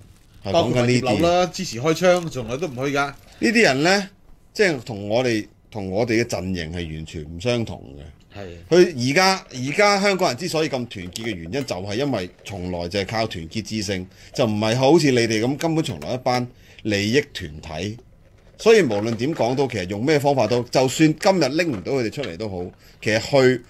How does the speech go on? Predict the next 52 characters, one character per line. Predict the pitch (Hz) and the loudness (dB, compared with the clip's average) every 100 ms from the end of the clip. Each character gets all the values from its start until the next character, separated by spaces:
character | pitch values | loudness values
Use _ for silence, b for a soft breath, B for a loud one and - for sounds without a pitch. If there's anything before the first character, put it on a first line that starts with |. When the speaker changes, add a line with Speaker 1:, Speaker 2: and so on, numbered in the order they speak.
| b b | b b
Speaker 1:
話 | 110 | 2
畀 | |
佢 | 160 151 | 4 4
哋 | 110 | 4
知， | 104 147 | 0 -2
我 | 110 110 | 0 -2
哋 | 107 | -2
喺 | 127 | -2
外 | 101 | -4
邊 | 87 90 | -4 -8
係 | 87 | -10
等 | 67 98 | -10 -6
緊 | 107 90 | -6 -4
呢， | 92 98 98 | -4 -6 -6
係 | 101 | -8
一 | - | -6
定 | 78 76 | -12 -12
要 | 64 | -12
嘅。 | - - - | -14 -18 -16
Speaker 2:
係 | 104 95 | -14 -10
啊。 | 85 | 0
Speaker 1:
呢 | 175 | 4
樣 | 120 | 4
嘢 | 117 | 0
係 | |
最 | 101 123 110 | -2 -2 -2
低 | 110 127 | -2 -2
限 | 120 87 92 | -2 -6 -14
度 | 87 85 | -12 -10
要 | 85 | -10
做 | 107 | -10
嘅 | |
嘢。 | |
Speaker 2:
係， | 71 | -6
最 | 139 | -4
低 | - | -4
限 | 135 113 | -6 -8
度 | 110 | -10
要 | 110 | -12
做 | 104 95 | -12 -10
啦。 | 104 | -10
噉 | 101 143 | -8 -4
當 | 165 160 | -2 -2
然 | 139 | -2
啦， | 151 160 123 B B B | 0 0 -2 B B B
如 | 127 | -4
果 | 170 | 0
你 | 160 | 0
話 | 135 120 | 2 2
呢， | 139 151 - B B | 4 2 0 B B
到 | 147 | -4
時 | 143 | -4